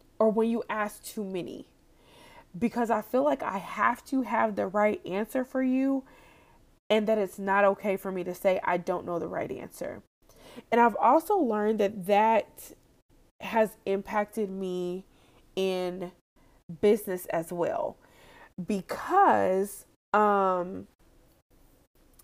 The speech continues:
so working with my business coach, sometimes she'll ask me certain questions and I'm like, "Oh God," and I freeze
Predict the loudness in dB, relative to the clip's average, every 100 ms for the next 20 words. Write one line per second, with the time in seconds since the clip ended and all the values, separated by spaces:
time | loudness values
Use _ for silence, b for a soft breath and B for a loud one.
0 | _ 6 8 8 2 2 0 -2 -2 -2
1 | -2 -2 -4 0 0 -2 -8 B B B
2 | B B B B B -2 4 4 4 -2
3 | -2 2 0 2 0 0 -2 -2 -2 -4
4 | -2 0 0 0 -6 -6 -6 -6 -4 0
5 | -2 -4 _ _ -2 2 2 2 0 -8
6 | -12 B B B 0 0 0 -4 -12 -12
7 | -10 -6 -6 -8 -10 -12 -14